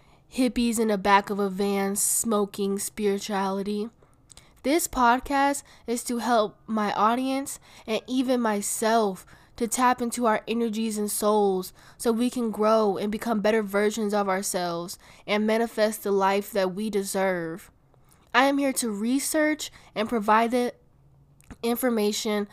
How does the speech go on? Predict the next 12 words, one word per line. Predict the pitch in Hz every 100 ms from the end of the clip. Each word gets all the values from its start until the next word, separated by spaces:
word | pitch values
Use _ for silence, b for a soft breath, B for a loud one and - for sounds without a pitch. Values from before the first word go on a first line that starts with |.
| B B
that | 196 208
would | 208 202
be | 196
helpful | - 233 220 - 202
to | - 202
you | 180
guys. | 165 - 101 110 - - - B B B B
Of | 214 247
course, | - 277 294 330 349 -
I | 220 233 -
always | 226 247 262 233
recommend | 233 233 233 226 247